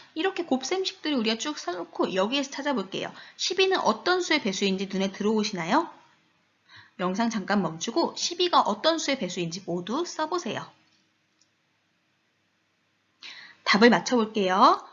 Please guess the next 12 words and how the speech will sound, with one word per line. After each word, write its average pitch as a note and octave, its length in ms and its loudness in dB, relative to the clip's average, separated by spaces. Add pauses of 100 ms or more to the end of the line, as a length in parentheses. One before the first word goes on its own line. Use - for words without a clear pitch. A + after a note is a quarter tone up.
(160)
십이는 C#4 840 -4 (840)
여기 A#3 260 0
나와 F3+ 260 -4
있는 E3+ 320 -8 (220)
일, D#4 340 -2 (600)
이, A3 440 -2 (260)
삼, C4 460 0 (400)
사, G#3 560 2 (400)
육, G#3 320 -4 (300)
십이의 D#4+ 1160 -4
배수입니다. G3+ 640 -2
왜냐하면 B3 840 2